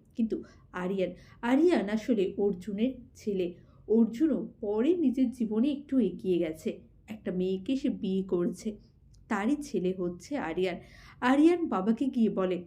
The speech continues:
"বাবা, তুমি যাবে বার্থডে পার্টিতে? আমার আসলে একা একা যেতে একটু কেমন লাগছে, আসলে ওখানে তো কেউ আমার চেনা নয়।" তারপরেই সে বার্থডে পার্টিতে আরিয়ানকে নিয়ে আসে অর্জুন। অর্জুনের সাথে এত বছর পরে দীপার দেখা হয়,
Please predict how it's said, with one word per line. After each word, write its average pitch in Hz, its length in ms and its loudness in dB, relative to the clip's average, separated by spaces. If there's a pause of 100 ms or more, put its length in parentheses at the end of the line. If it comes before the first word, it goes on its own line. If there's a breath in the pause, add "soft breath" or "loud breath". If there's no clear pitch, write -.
"বাবা, 190 360 -4 (220 loud breath)
তুমি 262 160 6
যাবে 254 360 0
বার্থডে 220 340 0
পার্টিতে? 214 400 -2 (300 loud breath)
আমার 277 220 4
আসলে 320 240 2
একা - 320 -6
একা 320 240 0
যেতে 254 280 -2
একটু 269 340 -4 (160)
কেমন 254 260 2
লাগছে, 202 580 -6 (240 loud breath)
আসলে 285 280 -2
ওখানে 262 220 4
তো 277 120 -2
কেউ 277 200 -4
আমার 285 200 0
চেনা 226 320 0
নয়।" 226 180 0 (300)
তারপরেই 185 540 -2
সে 247 140 -6
বার্থডে 170 360 -6
পার্টিতে 220 560 -4 (380 loud breath)
আরিয়ানকে 190 580 -4
নিয়ে 180 260 0
আসে 180 340 -6 (200)
অর্জুন। 226 540 -6 (260)
অর্জুনের 202 480 -4
সাথে 220 320 -6 (160)
এত 208 260 -10
বছর 214 360 -2
পরে 220 220 -2
দীপার 180 440 -6
দেখা 185 280 -8
হয়, 175 100 -6